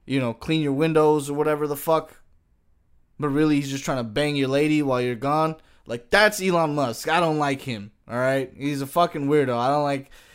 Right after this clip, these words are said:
he, he makes snarky comments when you, you're not around to your wife and shit, you know? "Oh, you could do way better, you know, I'm just saying. That's,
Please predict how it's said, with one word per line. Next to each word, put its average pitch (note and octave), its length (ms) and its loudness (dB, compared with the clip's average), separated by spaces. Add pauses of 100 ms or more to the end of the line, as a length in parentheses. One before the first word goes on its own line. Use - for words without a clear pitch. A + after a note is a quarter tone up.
(100)
he, D#3 200 0
he C#3 240 2
makes C#3 300 -4
snarky E3 340 -2
comments D3+ 540 -4
when C3 340 -6
you, C3+ 200 -4
you're B2+ 140 -6
not C#3+ 200 -2
around C#3+ 580 -4 (320)
to C#3 100 -10
your C3+ 140 0
wife C#3 540 -4
and C#3 160 -6
shit, C#3+ 400 -2 (760)
you C#3 100 -8
know? C#3+ 400 -4 (1000)
"Oh, A#2 160 -8
you A2+ 160 -10
could C3 120 -12
do A#2 120 -14
way A2+ 180 -12
better, G#2 380 -12
you G#2 80 -14
know, G#2+ 120 -14
I'm A#2 160 -12
just F#2+ 180 -18
saying. G2+ 360 -14
That's, A2+ 240 -18